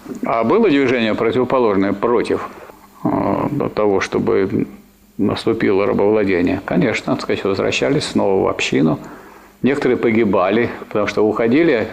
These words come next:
они пытались без общины жить. А без общины могли быть добычей для диких зверей, с одной стороны, или для представителей другого племени. То есть другое племя не перешло ещё к рабовладению. А вот к тем рабовладельцам, которые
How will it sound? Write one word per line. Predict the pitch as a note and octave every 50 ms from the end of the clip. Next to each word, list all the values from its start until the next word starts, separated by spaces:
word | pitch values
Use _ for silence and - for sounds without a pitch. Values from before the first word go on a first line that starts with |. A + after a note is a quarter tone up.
| - -
они | G#2 G#2 G2 G2+ G2+ G2 F#2+ F#2
пытались | F#2+ G#2 G2 A#2 B2 B2+ A#2 - - -
без | G2 A2 A2+ A2
общины | A#2+ B2 A#2+ - - - - G#2+ G2 F#2 F#2 F#2
жить. | F#2+ F#2 F2+ - -
А | G2+ G#2
без | G#2+ A2+ A#2 A#2+
общины | B2+ B2+ - - F#3 F#3+ D#3+ B2+ A2+ G#2+ G2+ G2 G2+ F#2+ G2 G2 -
могли | G2 G2 G2+ G#2+ A2 A2 A2 A2 G#2+
быть | G2+ G#2 G2 - - - - - - - - - - - - -
добычей | A2+ A#2 A2+ A2 A#2+ A2+ A2 - A2
для | G2+ G#2+ A2
диких | A2+ A2+ A#2 A2 - A#2+ A2+ G2+
зверей, | B2+ C#3 D#3+ F#3 G3+ G#3 G3
с | G3 - A2+
одной | G2 G2+ G2+ G2+ F#2+
стороны, | - - F2+ F2+ F#2 G#2
или | C3+ D#3+ E3 E3 -
для | D#3+ C3 C3+ D3
представителей | C#3+ C#3+ C#3+ C3+ C#3 - D3+ D#3 D3 D#3 C3
другого | A#2 A#2+ A#2 A2+ C#3 C#3 C3+
племени. | A#2 - B2 A2 A2 G#2+ G#2 G2+ G#2 G#2 G2+
То | G#2+ C3+ B2 B2+
есть | B2+ B2+
другое | D3 D3+ D3 D#3+ D#3
племя | - - D#3 D#3 D3+ C#3+
не | C#3+ D3 C#3+
перешло | D3 D#3 D#3+ D#3 D3 - G#3 A3
ещё | F#3 B2 A2+ - - G2+ G2+ G2 G2+ - - - - - - - - - - - -
к | -
рабовладению. | A2+ A2+ A2 A2+ A2 A2 A2 A2+ A2 G#2+ G2+ F#2 F#2+ F#2+ F#2+ F#2+ F#2+
А |
вот | G2+ A#2 - -
к | -
тем | - C#3+ B2 A#2 A2+ - - - - - - -
рабовладельцам, | - A#2+ A#2+ B2 B2 C3 C3+ C3 B2+ A#2 G#2 - - A2 A2
которые | - A2 G#2+ A#2+ A2+ G#2 F#2+ F#2+